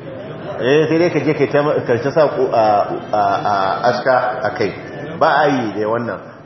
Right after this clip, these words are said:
Kun san shi Malik ma a wajen maz-, a mazhabar Imam Malik ba a umra sama sau ɗaya a cikin shekara. Ba a umra sama da, sama da sau ɗaya a cikin shekara. Shi ne mazhabar Malik rahmatullahi alaihi. Imam Ahmad shi ne ya ce mutum zai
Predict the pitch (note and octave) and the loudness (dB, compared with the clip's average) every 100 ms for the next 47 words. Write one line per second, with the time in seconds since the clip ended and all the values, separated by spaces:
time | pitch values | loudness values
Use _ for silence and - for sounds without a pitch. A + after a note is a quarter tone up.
0 | - - D#3 E3 D3 E3+ E3 E3+ E3 C#3 | -8 -6 -2 -2 0 0 2 4 2 0
1 | C#3+ D#3+ C#3 - B2+ C#3 D#3 D#3 D3+ B2 | 2 2 2 2 2 2 2 2 2 0
2 | C#3+ D#3 E3+ D#3 C#3 D3 C#3 C3+ C#3+ C#3 | 0 0 2 2 2 2 2 2 2 2
3 | C3+ - - - - B2 D3 C#3+ - B2+ | -2 -6 -12 -14 -4 -2 2 2 0 0
4 | C3 C3 C#3+ B2+ A2+ G#2 G2 A#2+ A#2+ G#2+ | 2 2 0 -2 -2 -4 -2 0 0 -2
5 | - G#2+ G2+ G2+ - G2 - - - - | -8 -10 -8 -10 -4 -4 -6 -14 -18 -18
6 | - D#2 D2+ - - - - - - - | -16 -16 -16 -16 -18 -18 -18 -20 -20 -20
7 | - - G#2+ B2+ B2 A2 C3 C#3 C#3 D#3 | -18 -6 0 2 2 0 -2 0 0 0
8 | C3 G#2+ - C3+ A#2+ G#2 G2 F#2 C3+ C3 | -2 -4 -4 -4 -4 -4 -6 -4 0 0
9 | C3 - - - - G#2+ - A2+ G#2+ F#2+ | -2 -8 -12 -16 -12 -12 -10 -10 -8 -8
10 | - F2+ - - - - - - - - | -4 -4 -6 -12 -18 -18 -18 -18 -18 -8
11 | C3+ C3+ A#2+ A#2+ A2+ G2+ G#2+ G#2 F#2+ G2 | -2 0 0 0 -2 0 -2 -2 -4 -4
12 | G2+ G#2 G2 G2 F#2+ E2+ F2 E2+ G2+ C3 | -4 -6 -2 -2 -2 -4 -6 -10 -2 0
13 | D3+ C3+ D3+ C3+ - C#3 C#3 C3 C3+ C3+ | 2 0 0 0 -2 -2 0 0 -2 -2
14 | A#2+ A2 C#3 B2+ | -2 -4 -4 -2